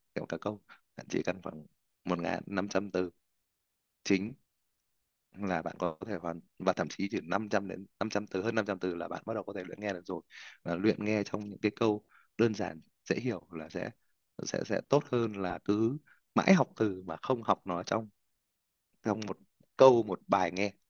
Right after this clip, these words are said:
Đó. Ok, để làm phân tích về gọi là sai lầm của người bắt đầu.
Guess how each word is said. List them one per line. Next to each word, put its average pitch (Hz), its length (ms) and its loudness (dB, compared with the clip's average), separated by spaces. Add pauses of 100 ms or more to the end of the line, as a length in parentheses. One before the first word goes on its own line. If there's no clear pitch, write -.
(360)
Đó. 87 140 0 (1300)
Ok, - 280 -2 (440)
để 95 180 2
làm 104 200 0
phân 123 200 -6
tích - 160 0 (220)
về 98 380 -4 (340)
gọi - 140 -6
là 87 120 0
sai 117 180 0
lầm 95 160 0
của 87 100 -8
người 87 100 0
bắt 107 160 2
đầu. 101 200 0